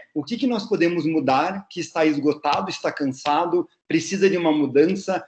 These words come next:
precisa de uma educação nova. Então, eu acho que nós, empreendedores, a gente tem muito essa visão de onde a gente tá, aonde a gente quer chegar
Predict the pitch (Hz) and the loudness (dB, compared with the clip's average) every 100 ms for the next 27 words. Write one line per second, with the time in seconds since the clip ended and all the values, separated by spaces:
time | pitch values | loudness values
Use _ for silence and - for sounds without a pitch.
0 | _ - 151 - 175 175 165 160 147 147 | _ -6 -4 -2 0 2 2 2 2 0
1 | 143 - 160 151 131 139 170 165 190 - | -4 0 2 4 2 2 0 0 -4 -8
2 | _ - 139 156 156 151 - 160 143 151 | _ -6 2 4 6 4 0 2 4 4
3 | 165 160 147 143 143 147 147 151 143 151 | 2 2 2 4 2 2 2 2 4 2
4 | 160 - 147 147 143 127 135 151 156 - | 0 -4 -2 0 0 2 4 4 2 -6
5 | - 147 151 139 147 - 139 131 170 - | 0 4 4 2 -2 -4 -2 0 0 -4
6 | - _ 147 151 143 151 156 139 160 127 | -14 _ 2 4 4 0 0 0 0 0
7 | 131 143 165 | 0 0 -4